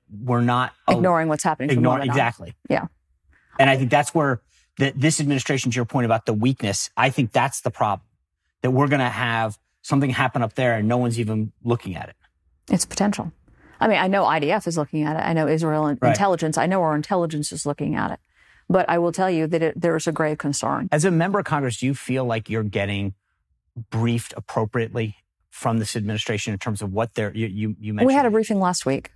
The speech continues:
Speaker 1: Yeah.
Speaker 2: It was, it, it was fine. But, I mean, some of the questions that we're bringing up, obviously, you know, it was a, it was a, a secret briefing. We,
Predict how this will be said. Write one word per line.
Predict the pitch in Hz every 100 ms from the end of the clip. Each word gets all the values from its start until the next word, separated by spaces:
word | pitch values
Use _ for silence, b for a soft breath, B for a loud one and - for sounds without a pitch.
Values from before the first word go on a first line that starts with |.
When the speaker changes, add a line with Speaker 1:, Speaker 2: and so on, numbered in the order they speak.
| -
Speaker 1:
Yeah. | 104 - -
Speaker 2:
It | 190 160
was, | 175 165 - - - -
it, | - - - - _ _ - _ _ _ _ -
it | 190 202 208
was | 190 -
fine. | - 175 143 151 165
But, | 170
I |
mean, | 175 170
some | - 214
of | 180
the |
questions | - 170 - 170
that | 160
we're | 156
bringing | 147 147 147 147
up, | 143
obviously, | 135 156 151 - 139 151
you |
know, | 151 135
it | -
was | 147 147
a, | 156 156
it | 151
was | 156
a, | 151 147 - 127 -
a | 156
secret | - 147 143
briefing. | - 147 - 139
We, | 127 -